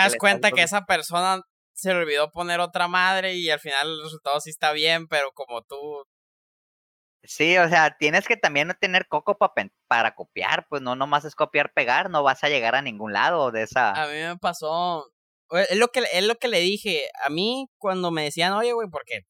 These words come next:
Speaker 2: a mí me decían: "Eh, güey, pásate la actividad o pásate la tarea", o, "Ah, pásate la respuesta del examen". Yo le de-,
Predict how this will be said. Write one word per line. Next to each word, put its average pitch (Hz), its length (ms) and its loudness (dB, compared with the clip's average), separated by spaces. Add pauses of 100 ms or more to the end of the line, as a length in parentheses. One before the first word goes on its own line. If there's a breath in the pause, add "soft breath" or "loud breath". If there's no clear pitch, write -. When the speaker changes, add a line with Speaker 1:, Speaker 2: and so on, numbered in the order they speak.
(100)
Speaker 2:
a 98 60 -14
mí 95 140 -8
me 110 160 -2
decían: 101 280 -10 (680)
"Eh, 123 80 -6
güey, 165 300 -2 (400)
pásate 160 340 -8
la 165 60 -2
actividad 139 440 2
o 135 100 -2
pásate 139 240 -6
la 151 80 -2
tarea", 113 600 0 (260)
o, 87 140 -16
"Ah, 117 200 -12
pásate 123 260 -12
la 117 100 -16
respuesta 113 300 -16
del 113 100 -12
examen". 107 440 -12
Yo 135 100 -6
le 170 60 -2
de-, 165 160 -2